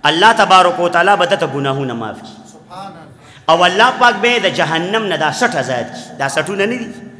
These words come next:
دا به الله د جهنم نه د ده آزاد کړي. ولې؟ روژه یې ماته کړه، روژه ماتې چاله ورکړه. او دله به الله داسې اجر ورکړي، څومره اجر چې روژه دار ته په روژې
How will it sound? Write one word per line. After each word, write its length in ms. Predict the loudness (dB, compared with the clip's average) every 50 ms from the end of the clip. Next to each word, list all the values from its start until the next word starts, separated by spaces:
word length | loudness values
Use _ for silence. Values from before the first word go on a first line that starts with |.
| -20 -20 -20 -20 -20 -6 -2
دا 100 | 0 2
به 80 | 2 2
الله 180 | 2 2 0 0
د 120 | 0 -2
جهنم 400 | -6 -4 -2 -2 0 0 0 -2
نه 120 | -2 -2
د 100 | -2 -2
ده 140 | -2 0 -2
آزاد 260 | -2 -2 -2 -4 -4
کړي. 280 | -4 -8 -16 -14 -4 -2
ولې؟ 240 | -2 -2 -2 -4 -8 -10 -14 -16 -18 -20 -20 -12 -8
روژه 220 | -8 -4 -2 -2 -2
یې 40 |
ماته 240 | 0 0 -2 -2 -2
کړه، 120 | -6 -4 -4
روژه 260 | -6 -4 -4 -4 -2
ماتې 260 | -2 -2 -4 -4 -6 -4
چاله 180 | -4 -2 -2 -2
ورکړه. 440 | -2 -2 -4 -4 -6 -6 -6 -6 -8 -12 -18 -20 -20 -20 -20 -2 2
او 100 | 4 4
دله 240 | 4 4 4 4 6
به 160 | 8 8 6
الله 220 | 6 8 6 6 6
داسې 320 | 8 8 6 6 6 4 4 4 4
اجر 180 | 6 6 4
ورکړي، 300 | 4 2 0 0 0 -2 -2 -2
څومره 220 | -2 0 0 2 4 2
اجر 160 | 2 2 2
چې 120 | -2 0 -2
روژه 300 | -2 -2 -2 0 -2 0
دار 220 | 4 4 4 4
ته 100 | 4 0
په 140 | -2 -2 -2
روژې 320 | -2 -2 -4 -2 -2 -2